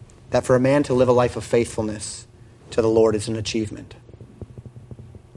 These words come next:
To come to the end of your days having served the Lord with distinction is an achievement. These people are not people to be disregarded. They are people to be cherished,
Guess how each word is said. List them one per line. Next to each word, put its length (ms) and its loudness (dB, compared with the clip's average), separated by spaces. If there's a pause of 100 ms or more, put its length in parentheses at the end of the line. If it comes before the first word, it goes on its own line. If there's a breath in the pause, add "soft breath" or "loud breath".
(460)
To 120 -6
come 220 2
to 80 0
the 120 4
end 120 2
of 80 0
your 100 4
days 320 4
having 240 -2
served 300 2
the 60 0
Lord 200 4
with 140 -6
distinction 500 -6
is 160 -8
an 60 -6
achievement. 640 -4 (280 loud breath)
These 160 0
people 320 2
are 180 4
not 320 2
people 280 2
to 120 0
be 140 2
disregarded. 800 0
They 100 -2
are 80 0
people 360 -4
to 100 -10
be 160 -4
cherished, 800 -2